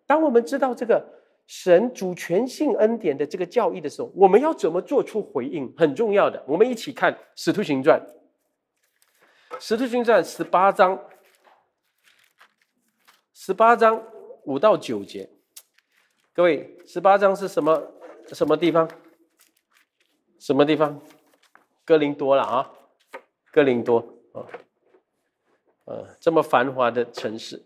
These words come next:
嗯，这么兴盛的，那这样，像这个L A这个地方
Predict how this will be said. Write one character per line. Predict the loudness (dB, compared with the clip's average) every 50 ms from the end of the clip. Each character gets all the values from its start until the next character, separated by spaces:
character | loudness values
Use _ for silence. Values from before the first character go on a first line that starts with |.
| _
嗯， | -14 -14 -14 -16 _ _ -20 -20 _ _ _ _ _ _ _ _ _ _ _ _ _ _ _ _ _ _ _ _ _
这 | -4 -2 2
么 | 2 2
兴 | 2 2 -2 -4 -2 -2 -2 -2
盛 | -4 -4 -2 -2 -2 -2
的， | -4 -8 -14 -20 _ _ _ _ _ _ _ _ _ _ _ _ _ _ _ _ _ _ _
那 | -10 -8 -8
这 | -8 -2 0 0
样， | 0 0 -2 -6
像 | -12 -16 -6 -2 -2 -2 -2
这 | -4 -6
个 | -6
L | -2 0 2 2 2 2
A | 0 -2
这 | -4 -6
个 | -8 -8
地 | -8 -8 -10 -10
方 | -10 -12 -14 -14